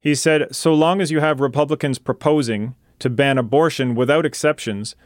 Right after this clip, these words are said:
so long as you have Republicans talking about preventing people from traveling from one state or another to obtain an abortion, they're going to have a problem on this issue."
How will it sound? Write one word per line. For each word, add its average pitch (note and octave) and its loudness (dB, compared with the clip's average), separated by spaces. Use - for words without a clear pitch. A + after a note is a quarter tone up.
so - 0
long D#3+ 2
as E3+ -2
you D#3+ 0
have D3 0
Republicans C#3+ -2
talking E3 -2
about A#2 -2
preventing D3+ 0
people D3+ -2
from A#2 -4
traveling C3 -2
from A2+ -4
one C3+ 0
state D#3+ 0
or C3 2
another C3 0
to C3 -2
obtain D3 -2
an D#3 0
abortion, B2 0
they're B2 2
going C3+ 0
to C3+ 0
have B2 0
a A#2 -2
problem B2 2
on A2 0
this A2 -2
issue." G#2+ -4